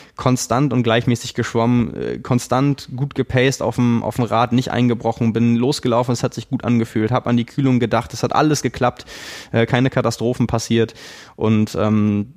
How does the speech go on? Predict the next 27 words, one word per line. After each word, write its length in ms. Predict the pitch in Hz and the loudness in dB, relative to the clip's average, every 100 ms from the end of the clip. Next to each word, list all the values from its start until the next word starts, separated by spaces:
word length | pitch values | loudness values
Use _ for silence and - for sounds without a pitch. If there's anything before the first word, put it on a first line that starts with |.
| - | -8
ja, 300 | - 123 120 | -2 2 2
aber 280 | - 104 107 | 0 0 0
letztendlich 440 | 107 - 113 113 | 0 -2 -2 -2
ist 120 | 123 | -2
es 120 | 120 - | -2 -2
dann 160 | 110 | -2
so, 320 | 113 113 113 | 0 0 0
äh, 140 | - - - _ - - - - - - - _ | -2 -6 -16 _ -14 -14 -14 -16 -16 -16 -18 _
um 460 | 117 117 113 107 101 | 2 4 4 2 0
das 180 | 131 | 0
Ding 140 | - 123 | 2 2
jetzt 160 | 120 | 0
zumindest 400 | - 117 117 - | 0 0 0 -2
einmal 180 | 113 110 | -2 -2
abzuschließen 460 | 113 - 120 117 113 | -2 -6 -6 -4 -2
auf 100 | 107 | -2
der 100 | 104 | 0
Laufstrecke, 520 | 107 131 - 110 113 - - - | 0 -2 -4 -2 -2 -4 -14 -10
es 120 | - | -2
war 120 | 113 | 0
dann 120 | 120 | 2
halt 160 | 117 110 | 2 0
am 100 | 98 | 0
Ende, 380 | 120 117 113 - - - - - - - - - - _ - - | 2 2 0 -4 -12 -18 -20 -20 -20 -20 -20 -20 -20 _ -20 -6
oder 220 | 120 113 | 0 2
das 240 | 110 - - | 2 -2 -2
ein, 160 | 117 | -2